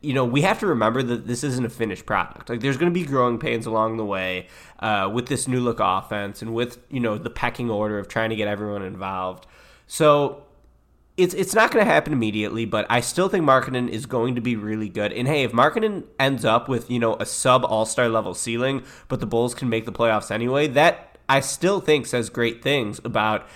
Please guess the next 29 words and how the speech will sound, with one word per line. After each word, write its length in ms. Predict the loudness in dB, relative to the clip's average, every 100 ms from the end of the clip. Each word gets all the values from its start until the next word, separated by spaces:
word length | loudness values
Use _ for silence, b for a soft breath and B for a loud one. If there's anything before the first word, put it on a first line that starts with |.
| B B
the 60 |
structure 420 | 0 6 6 6 -2
of 80 |
the 60 | -2
team 280 | -6 -4 -2
and 100 | 0
how 100 | 2
they 120 | 2
were 80 | -2
put 180 | -6 -8
together 340 | -2 0 0
this 280 | -6 -10 -8
year, 140 | -6 -6
that, 240 | -8 -8
you 60 | -6
know, 80 |
you 160 | -4 0
don't 260 | 0 0 -4
solely 380 | -2 0 0
need 180 | -2 -4
to 60 | -4
rely 380 | -2 2 4 2
on 180 | -2
this 180 | -6 -8
guy, 460 | -2 0 0 -2 -8 B B B -2
uh, 240 | 0 0
for 160 | -2 -4
your 120 | -4
success. 680 | -6 -2 0 0 -8 -14